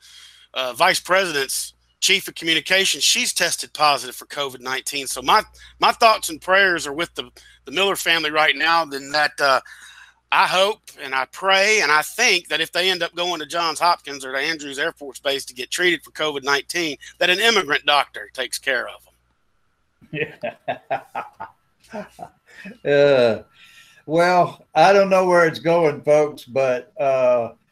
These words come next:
Speaker 2: I would suggest that you listen to the C D C. I would suggest that you keep social distancing, and I would suggest that you wear a mask.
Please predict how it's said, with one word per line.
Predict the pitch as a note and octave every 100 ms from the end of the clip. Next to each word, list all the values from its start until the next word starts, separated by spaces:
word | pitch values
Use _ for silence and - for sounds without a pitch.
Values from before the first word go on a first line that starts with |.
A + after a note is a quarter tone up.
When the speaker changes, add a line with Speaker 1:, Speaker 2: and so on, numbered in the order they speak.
| _ _ - - - -
Speaker 2:
I | F3+ G3+
would | G3+ F3+ D#3+
suggest | - D3+ C3 D3+ C#3 C3+ - _ _
that | B2+ D3 D3
you | D3+
listen | D#3 E3 D#3+ C#3
to | C3 C3
the | B2
C | - E3+ E3
D | D3
C. | B2+ - D3+ C#3 B2+ B2+
I | C3+ G#3
would | G3+ D#3+
suggest | - C3 C#3 D3 C#3+
that | B2+ A2
you | C#3
keep | - F3+ D3+
social | - E3+ D#3 C#3 D3
distancing, | B2+ D#3+ D#3+ C#3 A#2+ C#3 C#3+ C#3
and | C#3+
I | F#3
would | A3+ F#3+ D3+
suggest | C#3 B2 C#3+ C#3 C#3 - _ _ _ _ -
that | C#3+ E3+
you | G#3+
wear | G3+ G3 F3
a | D#3+
mask. | E3 E3+ B2 G2+ -